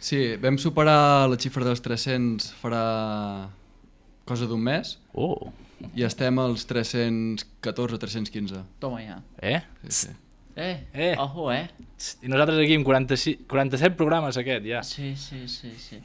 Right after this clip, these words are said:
Speaker 2: Ah.
Speaker 3: Déu-n'hi-do, Déu-n'hi-do, eh?
Speaker 2: Sí, s'ha de reconèixer.
Speaker 3: Tres-cents catorze. Clar, perquè si fas un sopar i els has de convidar amb tots.
Speaker 2: No, bueno,
Speaker 3: Ojo,
Speaker 2: suposo
Speaker 3: eh?
Speaker 2: que deu haver-hi preu per soci, no?
Speaker 1: Home, jo entenc que per disset euros l'any... Meravelles tampoc es poden fer.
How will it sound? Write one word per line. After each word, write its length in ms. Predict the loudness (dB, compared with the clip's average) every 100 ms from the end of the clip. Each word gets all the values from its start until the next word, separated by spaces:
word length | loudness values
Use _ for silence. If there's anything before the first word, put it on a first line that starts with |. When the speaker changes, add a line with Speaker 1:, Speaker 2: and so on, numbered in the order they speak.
| -6 -2
Speaker 2:
Ah. 80 |
Speaker 3:
Déu-n'hi-do, 340 | 0 0 0 -4
Déu-n'hi-do, 420 | -4 -6 -6 -6
eh? 100 | -6
Speaker 2:
Sí, 300 | -4 0 0 0
s'ha 200 | 0 2
de 60 | 2
reconèixer. 360 | -2 -4 -6
Speaker 3:
Tres-cents 280 | -8 -10 -10
catorze. 520 | -14 -18 -20 -20 -12
Clar, 100 | -8 -4
perquè 180 | -4
si 100 | -4 -6
fas 160 | -4
un 120 | -4 -4
sopar 340 | -4 0 2
i 20 | 0
els 100 | 0
has 80 | -4
de 60 | -6
convidar 340 | -4 -2 -4
amb 100 | -6
tots. 360 | -12 -12 -10 2
Speaker 2:
No, 240 | 8 8 10
bueno, 140 | 8
Speaker 3:
Ojo, 80 | 6
Speaker 2:
suposo 220 | 8 10 10
Speaker 3:
eh? 20 |
Speaker 2:
que 120 | 12 12
deu 120 | 12
haver-hi 240 | 12 10
preu 180 | 8 8
per 140 | 6 2
soci, 340 | 0 0 -2
no? 340 | -2 -4 -8 -16 -8
Speaker 1:
Home, 240 | 2 4 6 4
jo 60 | 4
entenc 240 | 2 0
que 80 | 2
per 140 | 0 0
disset 380 | -2 0 0 2
euros 260 | 2 2 2
l'any... 360 | 2 2 0 -4 -10 -20 -20 -20 -18 -2
Meravelles 500 | 2 4 6 6 6
tampoc 280 | 4 2 2
es 80 |
poden 260 | 2 2 2
fer. 180 | 4